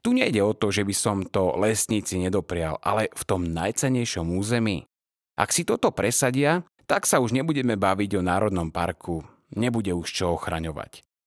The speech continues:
Človek, ktorému nestačia prírodné krásy v území a potrebuje sedačky a adrenalinové športy, tak si nezaslúži, aby do toho národného parku išiel. Mal by sa správať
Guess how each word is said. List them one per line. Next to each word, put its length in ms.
Človek, 360
ktorému 440
nestačia 560
prírodné 480
krásy 480
v 160
území 440
a 40
potrebuje 600
sedačky 520
a 160
adrenalinové 720
športy, 600
tak 200
si 160
nezaslúži, 760
aby 280
do 80
toho 320
národného 600
parku 440
išiel. 440
Mal 160
by 100
sa 140
správať 640